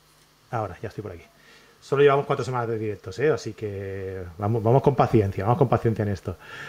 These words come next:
Muy buenas tardes a todos, bienvenidos, ¿qué tal estáis? Eh, bienvenidos a un nuevo directo en carretedigital punto com, todos los días a las seis de la tarde con, eh, fotógrafos, eh, con un fotógrafo diferente, con colaboradores, ¿no? Y amigos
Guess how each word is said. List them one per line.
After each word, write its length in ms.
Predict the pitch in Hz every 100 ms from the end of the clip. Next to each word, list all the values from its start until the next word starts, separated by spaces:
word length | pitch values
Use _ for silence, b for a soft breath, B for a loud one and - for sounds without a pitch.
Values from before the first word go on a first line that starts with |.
| B B B
Muy 220 | - 135 185
buenas 260 | 190 175
tardes 280 | 180 160 151
a 80 | 139
todos, 340 | 160 175 170
bienvenidos, 560 | 143 147 139 147 156 147
¿qué 100 | 131
tal 120 | 123
estáis? 800 | 120 - 135 151 156 156 147 -
Eh, 320 | 117 110 113
bienvenidos 400 | 107 127 123 131
a 80 | 120
un 260 | 127 139 135
nuevo 280 | 139 139 120
directo 760 | 117 135 - 156 156 156 151
en 200 | 123 117
carretedigital 880 | 107 107 110 110 - 107 131 147 147
punto 280 | 139 117 110
com, 220 | 131 135
todos 160 | 127 120
los 140 | 104
días 220 | 131 131
a 20 | 120
las 140 | 104
seis 180 | - 151
de 60 |
la 100 | 139
tarde 460 | 127 135 131 139 139 B B B -
con, 440 | 127 131 139 143
eh, 140 | 120 117
fotógrafos, 840 | - 117 117 120 120 117 110 -
eh, 500 | 104 98 95 92 98 98
con 120 | -
un 60 | 117
fotógrafo 380 | 117 120 110 107
diferente, 480 | 104 135 131 131
con 160 | - 127
colaboradores, 640 | - 151 175 180 196 127
¿no? 100 | 139
Y 120 | 160 135
amigos 420 | 143 135 143